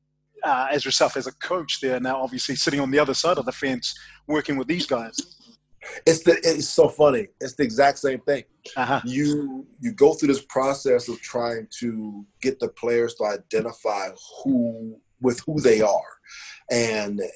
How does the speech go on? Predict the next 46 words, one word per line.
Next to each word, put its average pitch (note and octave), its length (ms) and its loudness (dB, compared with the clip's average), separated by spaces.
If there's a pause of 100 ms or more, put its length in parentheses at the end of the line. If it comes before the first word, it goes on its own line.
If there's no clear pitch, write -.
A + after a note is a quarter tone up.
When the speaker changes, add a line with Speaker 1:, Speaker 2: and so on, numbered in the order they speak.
(340)
Speaker 2:
again, B2+ 420 6
in A2+ 120 -4
this A#2+ 200 -2
business, A#2+ 680 -4 (400)
you A2 100 -8
know, G#2 320 -2
a B2 60 -2
kid G#3+ 380 6
goes D#3 280 6
through C#3+ 180 -4
high C3 160 0
school C3 240 -8
football, A#2 520 0
goes C#3 300 -2
through B2 160 -14
college A#2+ 340 -4
football, A#2 480 -2
and A2 100 -10
all C3 160 0
of D3 80 -2
a - 20 -10
sudden A#2+ 540 -4
he A#2 60 -20
gets C3+ 240 -10
to - 100 -12
this A#2 160 -8 (200)
part A#2+ 300 2
called A2 240 -2
the G#2+ 80 -10
National A2 380 -6
Football G#2+ 440 -2
League A2 180 -8
and G2 160 -16
get A#2 120 -8
ready A2 140 2
to G#2 100 -6
make G#2 180 -6
that G2+ 160 -2
transition. G2+ 600 -8 (680)
Now F3+ 420 6 (140)
everybody D#3 600 2
comes C3 380 -10
to B2 80 -2
that A2+ 140 -4
person's A#2 400 -10
life G#2+ 300 -6